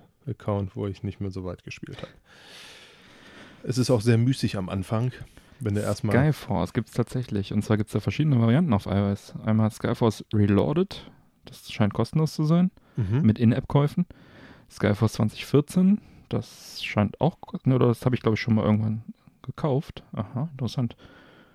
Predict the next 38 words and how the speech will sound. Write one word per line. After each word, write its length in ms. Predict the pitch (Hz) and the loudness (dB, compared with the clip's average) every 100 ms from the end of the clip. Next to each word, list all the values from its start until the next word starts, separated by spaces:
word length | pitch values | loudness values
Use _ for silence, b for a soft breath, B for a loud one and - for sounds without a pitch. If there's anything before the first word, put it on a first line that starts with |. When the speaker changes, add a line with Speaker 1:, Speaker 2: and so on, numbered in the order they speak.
| b b b | b b b
Speaker 2:
Äh, 240 | - 110 110 | -2 0 0
das 100 | - | 2
kann 120 | 110 | 2
ich 60 | 101 | 4
auf 60 | |
jeden 140 | 107 107 | 4 4
Fall 100 | 98 | 4
kostenlos 340 | 110 110 101 | 4 4 6
runterladen. 440 | 110 147 165 190 B B - - | 6 8 8 4 B B -14 0
Speaker 1:
Mhm. 260 | 135 247 311 123 98 - - | 0 0 -2 -6 -6 -12 -2
Speaker 2:
Und 220 | 110 110 | -2 0
dann, 840 | - 120 131 160 180 185 190 196 190 - | -2 0 0 2 4 4 4 4 2 0
ja, 160 | - - | -2 -2
das 160 | - | -2
war's. 260 | 127 131 - | -2 -2 0
Welches 220 | 123 131 | 2 6
meinst 240 | 143 151 | 6 6
du? 100 | 165 | 6
Das 280 | 190 135 - | 6 4 0
zwanzig 320 | - 127 - | 2 2 2
vierzehn 300 | - 123 208 | 0 2 6
oder 220 | 202 185 156 | 8 8 8
Reloaded? 480 | 123 123 120 - - _ _ _ - | 6 4 0 -2 -10 _ _ _ -20
Speaker 1:
Skyforce 580 | - 175 165 - 90 98 | -6 -4 -4 -6 -12 -12
heißt 160 | 90 | -12
es 100 | 92 | -10
bei 140 | - 95 | -6 -4
mir. 220 | 92 87 B B B - | -4 -6 B B B 0
Speaker 2:
Ja. 220 | 120 113 110 | 2 2 2
Speaker 1:
Sieht 140 | 139 | 2
so 120 | 120 92 | 2 -2
aus. 240 | 92 - - _ _ _ _ - b b b b b b b b _ _ _ b b b b b b - | -4 -12 -18 _ _ _ _ -20 b b b b b b b b _ _ _ b b b b b b -6
Speaker 2:
Das 180 | 113 | -2
ist 160 | 147 - | -2 -2
Skyforce 380 | - 127 135 - | 2 2 2 2
zwanzig 300 | 127 120 - | 2 0 0
vierzehn 380 | - 107 - 104 | 0 0 0 -2
hierbei. 420 | 107 104 98 | -2 -2 -2